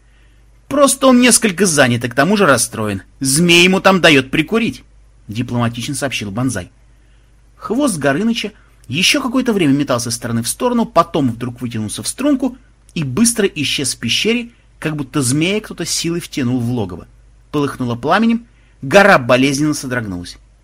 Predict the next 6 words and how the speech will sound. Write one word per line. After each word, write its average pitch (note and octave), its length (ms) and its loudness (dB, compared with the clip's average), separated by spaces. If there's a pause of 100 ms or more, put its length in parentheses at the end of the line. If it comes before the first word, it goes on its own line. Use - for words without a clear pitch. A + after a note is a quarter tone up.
Наконец A#2+ 520 -2
всё - 220 -8
стихло. - 380 -12 (1400)
«Ну, G#3+ 280 -2 (540)
что - 340 -4
там?» — G#2+ 260 -4